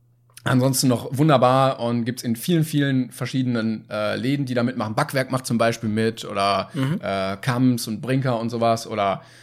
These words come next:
Speaker 1: ähm, ja, die Nordsee oder so. Immer mal wieder kann man sich
Speaker 2: Ah,
Speaker 1: runterladen
Speaker 2: okay.
Speaker 1: und dann, äh, kostenlos und dann gucken, wo, äh,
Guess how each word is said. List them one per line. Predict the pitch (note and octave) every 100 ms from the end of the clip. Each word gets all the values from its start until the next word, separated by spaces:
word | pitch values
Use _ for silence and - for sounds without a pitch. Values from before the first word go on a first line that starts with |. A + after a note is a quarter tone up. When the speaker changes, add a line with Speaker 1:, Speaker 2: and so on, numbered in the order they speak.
| - -
Speaker 1:
ähm, | A2+ G#2 G2+ G2 F#2+ _ _ _ _ -
ja, | A2 A2
die | A2
Nordsee | A#2+ C#3+ D3 D3 C#3+ C3 C3
oder | B2 A#2+
so. | B2
Immer | D3 D3
mal | C3+
wieder | B2+ C3+ C3
kann | C3 D3+
man | C#3 - D3
sich | A#2+ -
Speaker 2:
Ah, |
Speaker 1:
runterladen | E3 D3+ C3+ C#3 C#3 C#3+
Speaker 2:
okay. | A2
Speaker 1:
und |
dann, | A#2+ A2+ A2+ A2+
äh, | G#2 G2+
kostenlos | C#3 C3 C3 A#2+ A#2 -
und | A#2
dann | G#2+ A2
gucken, | D3+ C#3+ B2 A#2+ - _ _ _
wo, | A2 A#2+ B2+ B2 A#2 A2+ A#2+ A2+
äh, | G#2 G#2 G#2